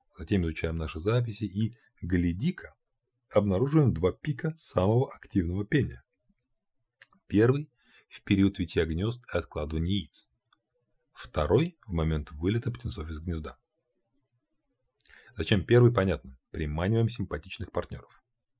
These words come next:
А второй? Зачем столь активно петь, когда птицы учатся летать? Потому что это,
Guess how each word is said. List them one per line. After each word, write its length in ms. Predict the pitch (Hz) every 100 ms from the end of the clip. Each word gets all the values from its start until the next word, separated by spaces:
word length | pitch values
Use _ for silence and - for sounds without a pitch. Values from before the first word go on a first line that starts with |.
| _ _ _ _ _ _ _ -
А 60 |
второй? 480 | - - 98 90 117 _ _ _ _ _ _ - - _ -
Зачем 340 | 101 120 120
столь 200 | - 92
активно 340 | - 101 95
петь, 260 | - 190 190
когда 260 | - 101 87
птицы 400 | - 156 - 123
учатся 400 | 107 113 - -
летать? 460 | 101 - - - - _ _ _ _ _ _ _ _ _ _ _ _ _ _ _ -
Потому 260 | _ 85 82
что 160 | -
это, 400 | 80 98 - 62